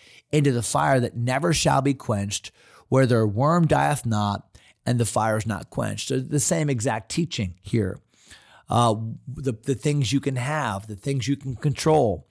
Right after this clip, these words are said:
uh, represented by the hand, the places you can go, uh, the, the places you can be, represented by the foot. Uh, the point here is a matter of priority. Again,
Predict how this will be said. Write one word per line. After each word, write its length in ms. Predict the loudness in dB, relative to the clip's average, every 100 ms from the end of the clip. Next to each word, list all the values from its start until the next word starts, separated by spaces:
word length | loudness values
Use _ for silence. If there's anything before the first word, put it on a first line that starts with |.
| -20 -20 _
uh, 100 | -4
represented 640 | -2 -2 -2 -2 0 0 0
by 180 | 0 0
the 120 | -2
hand, 580 | 0 0 0 0 -2 -8 _ _
the 80 | -6
places 500 | -2 2 2 0 -2
you 80 | -2
can 260 | -2 -2 2
go, 500 | 4 4 0 -6 -16 _ _ -6
uh, 140 | -4
the, 220 | -2 -4 -4
the 380 | -4 -4 -6 -10 _
places 480 | -2 0 0 -2 -2
you 80 | -2
can 180 | -2
be, 480 | 2 4 4 2 -2 -10 -6
represented 580 | -2 0 0 -2 -2 -4
by 160 | -4 -4
the 100 | -6
foot. 420 | -6 0 0 -2 -10 _ _ _ -20 _ -4
Uh, 160 | -2
the 140 | 0 -4
point 340 | -4 -4 -4
here 320 | -4 -2 0
is 340 | 0 -2 -2 -2 -4
a 60 | -4
matter 420 | -2 -2 -2 -4
of 240 | -4 -10
priority. 800 | -8 -6 -4 -2 -2 -2 -4 -8 _ _ _
Again, 580 | -2 0 -2 -4 -6 -12